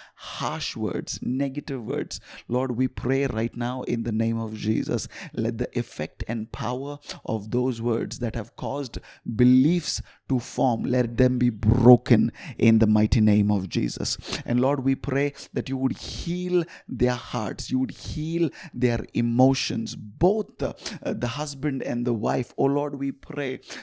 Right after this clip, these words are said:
that, uh, they would come to a place where they would be able to leave behind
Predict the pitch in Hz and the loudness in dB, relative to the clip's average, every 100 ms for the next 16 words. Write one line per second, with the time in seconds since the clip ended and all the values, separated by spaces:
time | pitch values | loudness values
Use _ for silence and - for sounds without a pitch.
0 | - 117 120 - 120 120 - - - 123 | -10 -6 -6 -6 -8 -8 -12 -12 -6 -6
1 | 123 - 170 196 - 147 - 127 - 131 | -6 -8 -8 -8 -6 -8 -6 -10 -10 -8
2 | 131 - - - - - 120 120 123 117 | -6 -8 -10 -16 -14 -4 -2 -2 -4 -4
3 | 120 117 113 - 127 139 139 147 135 131 | -4 -4 -8 -6 -4 -4 -4 -8 -6 -6
4 | 131 - 123 131 160 180 160 123 131 139 | -6 -4 -4 -2 -4 -6 -8 -6 -6 -8
5 | 143 160 170 160 | -10 -12 -12 -14